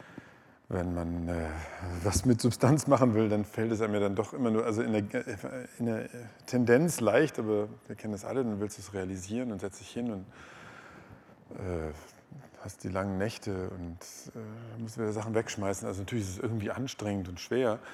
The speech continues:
aber ich hatte immer einen sehr starken Impuls, äh, zu wissen, wo der <laughs> Hase läuft. Ich habe das Gefühl gehabt, ich, ich habe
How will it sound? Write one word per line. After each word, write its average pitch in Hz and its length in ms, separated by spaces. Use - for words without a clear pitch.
aber 113 200
ich 110 140
hatte 143 160
immer 143 180
einen 135 140
sehr 123 160
starken 127 420
Impuls, 135 560
äh, 117 440
zu 113 200
wissen, 120 500
wo 110 160
der 104 540
<laughs> - 60
Hase 123 160
läuft. 120 680
Ich 117 100
habe 127 100
das 120 140
Gefühl 127 240
gehabt, 110 300
ich, - 120
ich - 200
habe 113 180